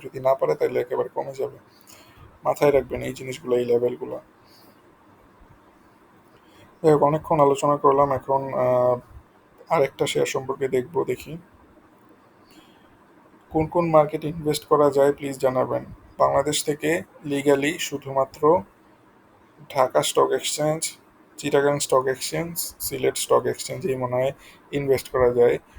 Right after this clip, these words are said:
এর বাইরে অন্য কোথাও ইনভেস্ট করা যায় না। এর বাইরে অন্য কোথাও ইনভেস্ট করা ইলিগাল।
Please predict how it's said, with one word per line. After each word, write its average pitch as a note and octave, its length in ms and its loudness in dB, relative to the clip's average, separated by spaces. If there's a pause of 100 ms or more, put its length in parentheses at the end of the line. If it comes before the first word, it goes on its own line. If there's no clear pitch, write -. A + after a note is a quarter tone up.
(160)
এর C3+ 180 2
বাইরে C3 220 6
অন্য C3 200 -2
কোথাও C3 300 0
ইনভেস্ট B2 360 -6
করা B2+ 280 4
যায় B2 240 2
না। C#3+ 240 2 (280)
এর C3+ 160 2
বাইরে C3 240 4
অন্য C3+ 220 0
কোথাও C3+ 260 -2
ইনভেস্ট B2+ 360 -6
করা C3+ 240 -2
ইলিগাল। C3+ 440 -2